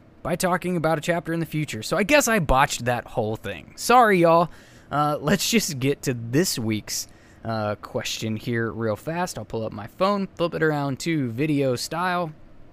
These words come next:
and we will do our little selfie for this episode's question. This week's Expecto Plot Change-O question comes from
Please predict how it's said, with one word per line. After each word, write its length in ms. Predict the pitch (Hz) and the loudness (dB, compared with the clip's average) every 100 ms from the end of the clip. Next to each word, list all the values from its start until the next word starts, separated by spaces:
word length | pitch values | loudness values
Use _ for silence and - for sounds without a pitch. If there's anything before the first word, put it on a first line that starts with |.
| - - - - - | -20 -20 -20 -18 -4
and 380 | 156 151 117 | 0 2 0
we 160 | 127 170 | -2 -2
will 300 | 120 135 131 | -2 -2 -2
do 320 | 120 147 156 | -2 0 0
our 260 | - 139 135 | 0 0 0
little 200 | 135 120 | -2 -4
selfie 500 | - - 151 - 127 | -4 -4 -2 -4 -6
for 340 | - 160 131 - - - - - - - - | -2 0 0 -2 -12 -20 -20 -20 -20 -20 -10
this 320 | 113 139 - | -4 -4 -4
episode's 440 | 113 113 113 113 - | -8 -8 -6 -6 -6
question. 460 | 85 - - - - - - - - - - - | -10 -10 -12 -16 -20 -20 -20 -20 -20 -20 -20 -14
This 400 | 104 117 196 170 | -8 2 2 4
week's 260 | 156 135 - | 2 0 -2
Expecto 540 | 135 - 175 - 180 | -6 -6 -6 -4 -6
Plot 300 | 165 170 165 - | -4 -2 -4 -4
Change-O 680 | 175 175 175 151 156 160 | -4 -2 -2 0 0 0
question 640 | - - 190 - 135 127 | -2 -2 0 0 -2 -2
comes 400 | 123 196 143 104 | 0 0 0 -4
from 640 | - - 220 165 110 135 | -12 -6 0 0 0 -2